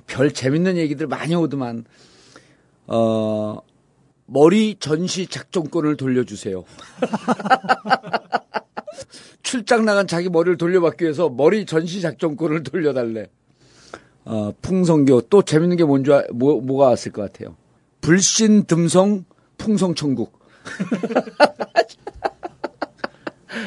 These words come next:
아유, 재밌어. 어, 저한테 전화하시면, 어, 풍성, 풍성교로 인도할 수 있는 길을 알려드립니다. 전화번호 이제 더 이상 얘기 안 해. 전화했으니까. 어, 이거를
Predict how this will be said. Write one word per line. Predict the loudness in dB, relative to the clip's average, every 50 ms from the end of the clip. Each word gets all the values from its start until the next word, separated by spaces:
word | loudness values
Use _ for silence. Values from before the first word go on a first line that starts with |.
| -10 -12 -12 -10 -6
아유, | -2 0 2 2 0 0
재밌어. | 2 2 2 2 2 0 -4 -8 -8 -4 -4 -6 -6 -6 -12 -20 -20 -20 -20 -18 -20 -18 _
어, | -2 0 2 2
저한테 | 4 2 2 2 2 0 0
전화하시면, | 2 2 2 4 2 2 0 0 -2 -4 -4 -4 -6 -10 _ -8
어, | -6 -6 -4 -4 -6 -8 _
풍성, | -8 -4 -2 -2 0 2 0 0 0 -2 -6 -8 -12 -20 -20 _ _ _ _ _ -10
풍성교로 | -6 -2 -2 0 0 0 2 2 2 2
인도할 | 2 2 2 2 2 0 0
수 | -2 -2
있는 | -4 -2 -2 -2 -4 -4 -6 _ _ _ _ _ _
길을 | -8 -4 -4 -2
알려드립니다. | -2 -4 -6 -8 -8 -10 -10 -10 -10 -12 -14 -18 -20 -20 _ _ _ _ _ _ _ -2
전화번호 | 2 4 4 4 4 4 2 2
이제 | 2 2 2
더 | 2 2
이상 | 0 0 0 0
얘기 | 0 -2 -2 -4
안 | -4 -4
해. | -6
전화했으니까. | -4 0 2 2 2 2 0 -2 -8 -10 -10 -10 -10 -14 -18 -20 -20 _ _ _ _ _ _ _ _ _ _ _ _ _ _ -14
어, | -12 -10 -8 -6 -6 -6 -8 -8 -8 -8 -8 -8 -10 -12 -16 _ _ _ _ _ _ _ _ _ -10
이거를 | -6 -2 2 2 4 4 4 4 4 4 2 -2